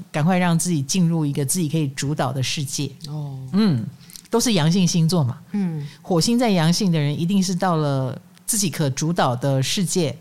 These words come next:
Speaker 2: 比较好。
Speaker 1: 哎，能够发光发热，哈。如果只是符合主流，然后很呆板，然后或配合大家，就显不出你的特别了。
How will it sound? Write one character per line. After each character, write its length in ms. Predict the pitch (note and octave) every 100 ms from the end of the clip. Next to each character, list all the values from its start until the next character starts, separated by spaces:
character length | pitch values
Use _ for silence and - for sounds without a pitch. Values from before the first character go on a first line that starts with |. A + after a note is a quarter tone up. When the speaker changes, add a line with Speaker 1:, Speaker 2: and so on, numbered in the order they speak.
| -
Speaker 2:
比 100 | D#3+
较 160 | E3
好。 340 | D#3+ D3+ C#3 E3
Speaker 1:
哎， 240 | F3+ D#3+
能 180 | C3+ C3+
够 100 | D3
发 220 | C3+ C3
光 200 | B2 C3
发 300 | B2+ B2 A#2+
热， 260 | B2 C3 A#2 C3+
哈。 240 | D3 C3+ - - - - - -
如 120 | G#3+
果 100 | C#4+
只 140 | A3+ D#3
是 100 | A3+
符 220 | - F3
合 160 | F3+ F3
主 260 | F3 D3
流， 320 | D3 D3 C#3+ D3+
然 120 | D3+
后 300 | F3+ G3 F#3
很 240 | F3 C#3+ C#3
呆 220 | F#3 F#3
板， 460 | F3+ D#3+ C#3 C3+
然 100 | C#3
后 160 | D#3+ F3
或 100 | F#3
配 220 | - G3+
合 100 | D#3
大 220 | D#3+ E3
家， 500 | D3 - D3+ C#3+ C#3+ - - -
就 240 | D#4+ D4+
显 300 | - D#3+ C3+
不 120 | C#3
出 240 | G#3+ - G3
你 160 | F3
的 120 | C3
特 180 | C3 E3+
别 220 | C#3 B2
了。 200 | A#2+ C3